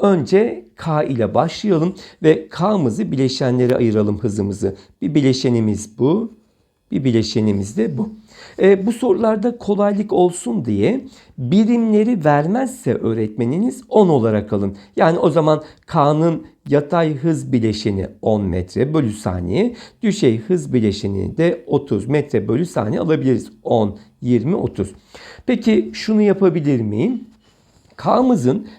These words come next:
yatayda aldığı X K yolu şu demektir. K'nın X yatay hız bileşeni ile uçuş süresinin çarpımıdır. Peki ben, e, X K eşittir. E, zaten yatay hız bileşenimiz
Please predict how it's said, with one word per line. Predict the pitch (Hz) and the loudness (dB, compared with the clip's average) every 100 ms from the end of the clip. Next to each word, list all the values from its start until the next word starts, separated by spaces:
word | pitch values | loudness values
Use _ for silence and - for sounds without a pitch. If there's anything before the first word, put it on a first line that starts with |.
| _ | _
yatayda | 156 175 - 208 190 240 - | 2 2 2 0 2 -2 -2
aldığı | 147 160 147 135 170 170 | 0 2 0 0 0 0
X | - - 139 - | -2 -6 -6 -10
K | - 156 175 | -12 -4 -2
yolu | 151 107 214 | 0 0 -2
şu | - 160 | -4 2
demektir. | 123 110 101 - 123 - - - _ | 4 4 0 -2 -4 -4 -16 -20 _
K'nın | - 127 135 143 156 - - - | 0 2 4 4 2 0 -8 -4
X | 175 - - - | -4 -4 -10 -4
yatay | 202 190 - 156 147 117 | -2 -2 -2 0 0 -2
hız | - 165 135 120 | -2 -2 0 0
bileşeni | 110 107 - 98 95 | 0 0 -2 -4 -6
ile | - 170 131 190 254 - - - | -6 -2 2 2 0 -8 -20 -4
uçuş | 185 180 - 220 | -4 -2 -4 -6
süresinin | - - 107 101 98 123 202 262 - - - | -6 -4 -2 -2 -2 0 0 0 -6 -18 -12
çarpımıdır. | - 135 117 - 120 117 98 92 - - - - - | -6 -4 -4 -6 -4 -2 -2 -4 -6 -20 -20 -20 -4
Peki | 262 269 202 - 123 | -2 2 2 2 0
ben, | 139 185 196 - - _ - | 2 2 2 -2 -12 _ -4
e, | 147 | -2
X | 143 - 190 - - | -2 -2 -4 -4 -10
K | 160 151 139 - | -2 0 0 -2
eşittir. | 131 127 190 - - 107 107 - - | -4 -2 -2 -4 -2 -2 -2 -16 -14
E, | - 123 | -2 -2
zaten | 110 139 220 233 147 160 302 | 2 2 0 0 -2 -2 -2
yatay | 143 143 - 156 156 | 0 0 0 0 0
hız | 127 165 139 | -2 -4 0
bileşenimiz | 127 110 104 104 104 165 262 - | 0 2 0 -2 0 0 0 -6